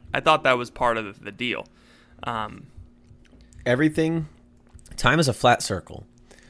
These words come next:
Speaker 2: So if you give it long enough, everything will come <laughs> around.
Speaker 1: It's right back to where it started.
Speaker 2: Right back to where it started, you know? It's the, it's like the horseshoe theory.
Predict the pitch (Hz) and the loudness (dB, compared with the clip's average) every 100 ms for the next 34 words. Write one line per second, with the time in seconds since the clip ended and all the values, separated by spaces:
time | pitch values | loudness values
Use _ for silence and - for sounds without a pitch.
0 | - - - 117 123 107 127 151 101 113 | -20 -6 -2 0 0 0 0 0 0 -2
1 | 113 92 82 101 - _ _ _ _ 117 | -2 -2 -6 -8 -14 _ _ _ _ 2
2 | 131 139 127 120 117 113 110 180 139 123 | 4 4 4 0 0 10 12 12 8 10
3 | - - - - - 113 117 123 127 - | 10 10 2 0 -2 -2 4 4 4 -4
4 | - 139 143 185 180 - - - 117 120 | -2 -2 0 0 0 -2 -8 -2 2 6
5 | 131 127 120 127 120 - 127 127 82 - | 4 2 2 2 0 0 2 2 0 -6
6 | 85 87 110 123 - 98 - - 104 - | -6 -4 -6 -10 -10 -8 -6 -2 0 0
7 | 95 113 110 107 98 101 113 104 87 80 | -2 0 -2 -2 -2 0 0 0 -4 -4
8 | - 76 65 | -6 -6 -6